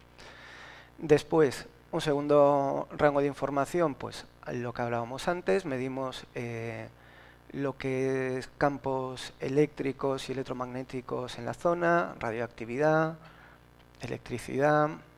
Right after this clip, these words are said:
Eh, hoy en día lo que tratamos de hacer a través de formaciones, como la de Patrones del Sentir, es transmitir este conocimiento a otros compañeros para que también lo puedan aplicar en sus proyectos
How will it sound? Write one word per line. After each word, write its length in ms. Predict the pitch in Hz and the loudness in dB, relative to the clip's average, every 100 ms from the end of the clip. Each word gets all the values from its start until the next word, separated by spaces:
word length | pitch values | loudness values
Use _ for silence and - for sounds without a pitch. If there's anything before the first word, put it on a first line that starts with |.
| - - - - - - - - - - - - - - - | -20 -20 -20 -20 -20 -16 -16 -18 -20 -20 -20 -20 -20 -20 0
Eh, 440 | 170 147 143 143 151 - - | 4 6 4 2 -2 -10 2
hoy 220 | 165 156 | 6 6
en 120 | 151 151 | 6 4
día 440 | 160 151 131 - - | 6 8 6 2 -8
lo 220 | 147 139 | -2 -2
que 100 | 139 | 0
tratamos 380 | 139 139 143 139 | 2 2 2 4
de 40 | |
hacer 360 | 139 - 147 143 | 2 6 8 8
a 60 | 135 | 4
través 260 | 131 135 | 2 0
de 520 | 131 139 135 131 127 131 | 0 2 2 2 -2 -2
formaciones, 680 | 135 135 127 143 147 202 - | -4 -4 -4 -4 -2 -2 -4
como 220 | 131 127 | -6 -2
la 60 | |
de 100 | 123 | -2
Patrones 380 | 120 123 127 127 | -2 -4 -6 -4
del 100 | 127 | -4
Sentir, 400 | - 127 127 131 | -4 -6 -4 -2
es 220 | 127 - - | -2 -6 -8
transmitir 440 | 143 135 135 147 | -6 -4 -4 -4
este 180 | 139 139 | -4 -4
conocimiento 560 | 135 135 127 131 131 127 | -6 -6 -6 -8 -8 -8
a 20 | |
otros 200 | 127 117 | -10 -10
compañeros 560 | 123 120 120 127 147 - | -8 -6 -6 -4 -4 -4
para 160 | 196 | -6
que 80 | 127 | -4
también 220 | 120 120 | -8 -6
lo 80 | 123 | -4
puedan 240 | 123 120 | -4 -2
aplicar 480 | 117 120 - 143 214 - - - - - | -4 -4 -2 0 -2 -8 -20 -20 -20 -20
en 100 | 139 | -20
sus 160 | - - | -18 -16
proyectos 760 | - 113 147 - 160 156 160 | -8 -2 -2 0 2 4 2